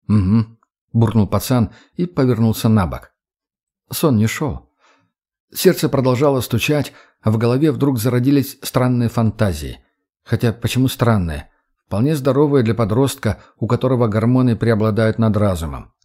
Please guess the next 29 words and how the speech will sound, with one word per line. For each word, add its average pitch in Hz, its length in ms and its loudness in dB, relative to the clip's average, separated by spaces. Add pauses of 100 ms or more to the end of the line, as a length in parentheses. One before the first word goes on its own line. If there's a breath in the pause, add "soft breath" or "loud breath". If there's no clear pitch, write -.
(600)
Ему 143 240 4
вдруг 131 320 0
захотелось, 131 680 -2
чтобы 120 280 -2
Анфиса 117 400 0
легла 113 340 0
рядом 120 440 2
и... 113 320 0 (580 soft breath)
Скорее 135 360 0
всего, 131 340 0
он 127 180 0
бы 120 80 0
сразу 120 360 -2
её 120 280 2
простил. 107 580 -4 (600)
Впрочем, 131 480 0
он 131 160 4
уже 120 260 2
это 113 320 -4
сделал. 95 580 -2 (400)
Вот 123 180 0
только 147 240 0
хотелось 135 460 0
продлить 127 420 0
состояние 123 540 0
лидерства 117 500 0
как - 220 -4
можно 117 320 2
дольше. 98 540 -4